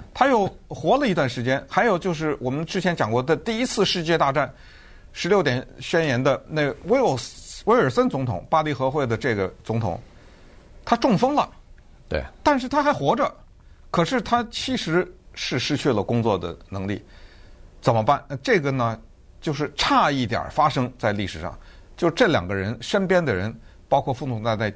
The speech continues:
Speaker 1: 就直接提议说：“不行了，对不对？”可是呢，Garfield 那个时候美国历史尚早，那个年代，所以再加上他也没有活太久，他就死了。呃，可是 Wilson 呢，这个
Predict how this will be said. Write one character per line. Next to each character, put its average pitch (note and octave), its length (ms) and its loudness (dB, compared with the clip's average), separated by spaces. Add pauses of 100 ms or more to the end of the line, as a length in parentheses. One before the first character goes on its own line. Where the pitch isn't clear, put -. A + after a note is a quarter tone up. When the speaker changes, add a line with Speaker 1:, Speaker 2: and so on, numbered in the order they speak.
Speaker 1:
就 E3+ 300 2
直 D#3+ 180 -4
接 A3 180 0 (360)
提 D#3+ 160 -4
议 E3 80 2
说 C#3+ 120 0
：“不 - 80 -8
行 G#2+ 140 -4
了， A#2+ 260 -6
对 C#3+ 80 -6
不 B2 80 -4
对？” B2+ 160 2 (520)
可 C3+ 160 2
是 G3 160 2
呢， D3 180 4 (580)
Garfield F#3 600 2
那 E3+ 100 -6
个 C3 80 -2
时 A#2+ 80 -2
候 B2 60 2
美 A2 160 0
国 B2 120 -2
历 C#3 140 -2
史 - 200 -8
尚 D#3 240 0
早， - 480 -8
那 B2 120 -2
个 A2+ 60 -2
年 G2 200 -2
代， G#2+ 220 2
所 D3+ 160 0
以 C3 200 2 (1120)
再 E3 140 4
加 F3 120 4
上 D3 100 0
他 D#3+ 220 0
也 A#2 140 0
没 A#2 140 -2
有 E3 80 -2
活 D3 160 -2
太 D3+ 160 0
久， F#2+ 140 -6
他 B2+ 120 -4
就 B2 240 -4 (140)
死 - 220 -10
了。 G#2 240 -6 (100)
呃， - 160 -12 (240)
可 C#3 140 2
是 E3+ 260 2
Wilson A3+ 400 0
呢， A2+ 180 0
这 D3 160 -2
个 B2 140 -2